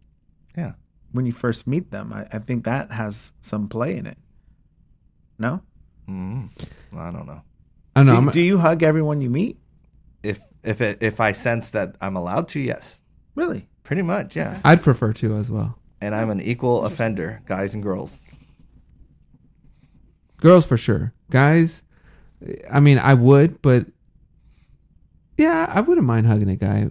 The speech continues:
Speaker 3: if I met him. Not at all.
Speaker 1: If it's a nice guy, I, I, I did it all on the trip.
Speaker 3: I think it's a genuine attempt to connect.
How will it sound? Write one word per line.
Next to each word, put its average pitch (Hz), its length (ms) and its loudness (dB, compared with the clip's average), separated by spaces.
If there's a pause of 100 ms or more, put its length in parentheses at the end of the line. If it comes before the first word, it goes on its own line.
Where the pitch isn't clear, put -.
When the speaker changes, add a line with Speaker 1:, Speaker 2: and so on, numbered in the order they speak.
(100)
Speaker 3:
if - 340 -10
I 107 80 -2
met 110 180 0
him. 151 260 -2
Not 120 180 -2
at 107 60 0
all. 113 260 -2 (460)
Speaker 1:
If 190 280 -12
it's - 140 -16
a 101 60 -8
nice 101 240 -8
guy, - 200 -12
I, 113 140 -6 (320)
I, - 60 -16 (260)
I 85 100 -12
did 87 240 -12
it 87 120 -12 (180)
all 92 320 -12
on 95 160 -10
the 87 80 -12
trip. - 260 -8
Speaker 3:
I 123 60 -2
think 143 240 2
it's 127 120 0
a 127 60 0
genuine 123 800 2
attempt - 460 -2
to 113 80 -6
connect. 113 580 -4